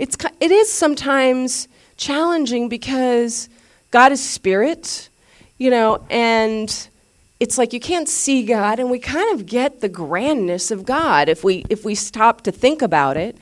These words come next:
It's like, God, we can, i-, i-, you know, it, it boggles the mind sometimes of thinking about who this,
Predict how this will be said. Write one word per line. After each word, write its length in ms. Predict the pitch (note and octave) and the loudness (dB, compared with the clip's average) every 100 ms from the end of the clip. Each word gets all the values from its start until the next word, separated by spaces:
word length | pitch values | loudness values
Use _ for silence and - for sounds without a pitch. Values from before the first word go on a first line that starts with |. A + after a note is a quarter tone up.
| _ - - | _ -20 -20
It's 160 | - | -10
like, 240 | A#3 F3+ - | -8 -8 -8
God, 380 | F#3+ G3 C4 D#4 | -10 -6 -6 -6
we 160 | A#3+ | -6
can, 280 | A#3+ B3 A3+ A3+ - - - | -4 -4 -4 -10 -20 -20 -14
i-, 100 | - - | -12 -10
i-, 200 | - - - - - | -12 -14 -16 -14 -2
you 80 | D#4+ | 6
know, 100 | D4+ | 6
it, 320 | C#4 - - _ _ - | 6 2 -12 _ _ -6
it 100 | D4 | 0
boggles 400 | F4 E4+ C#4 A3 | 0 2 0 0
the 80 | A3 | -2
mind 400 | C#4+ F#4+ F4+ D#4+ | 0 0 0 0
sometimes 600 | G3+ F3+ G3 F3 E3 F3+ | 0 0 0 2 2 -2
of 100 | F3+ | -4
thinking 400 | C4+ C#4+ C#4 A3 | -4 -4 0 0
about 460 | G#3 F#3+ F#3+ - A3+ | 2 2 2 0 -4
who 240 | B3+ C4 | -4 0
this, 380 | A#3 G#3 - | 4 2 0